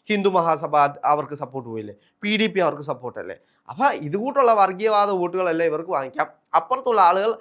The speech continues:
ആ, ഇവർ വാങ്ങിച്ചാലും അപ്പുറത്തുള്ള ആൾ വാങ്ങിച്ചില്ലെങ്കിലും അവർ വർഗീയവാദികളുടെ വോട്ടാണ് വാങ്ങിച്ചിട്ടുള്ളത്.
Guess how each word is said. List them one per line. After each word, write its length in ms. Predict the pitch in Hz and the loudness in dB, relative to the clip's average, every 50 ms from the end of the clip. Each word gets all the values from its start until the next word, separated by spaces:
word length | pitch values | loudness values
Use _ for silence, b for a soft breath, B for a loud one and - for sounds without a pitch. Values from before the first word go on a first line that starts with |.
| b b b b b - - | b b b b b -14 -14
ആ, 80 | - - - - | -14 -14 -12 -10
ഇവർ 240 | 202 190 240 277 294 | 0 4 4 6 8
വാങ്ങിച്ചാലും 720 | 269 226 220 214 202 202 196 226 208 196 196 220 220 214 - _ _ - | 8 8 8 6 4 0 2 4 6 6 6 4 0 -4 -10 _ _ -4
അപ്പുറത്തുള്ള 420 | 165 175 - 247 247 233 240 214 190 | -4 -2 0 0 0 0 2 4 4
ആൾ 160 | 196 202 220 | 4 4 2
വാങ്ങിച്ചില്ലെങ്കിലും 840 | 208 180 185 170 175 196 220 226 247 214 - 226 214 196 190 196 185 | 0 2 4 4 4 4 4 0 -4 -4 -4 -4 -4 -2 -2 0 0
അവർ 140 | 156 170 185 | 0 0 0
വർഗീയവാദികളുടെ 680 | 175 147 147 147 156 175 170 160 151 147 147 147 143 | -2 -4 -4 -4 -4 -4 -2 -2 -2 -2 -6 -6 -6
വോട്ടാണ് 360 | 135 123 - 131 127 131 131 | -6 -8 -8 -8 -12 -12 -12
വാങ്ങിച്ചിട്ടുള്ളത്. 460 | 113 104 113 120 107 110 95 _ _ | -14 -14 -14 -16 -18 -20 -20 _ _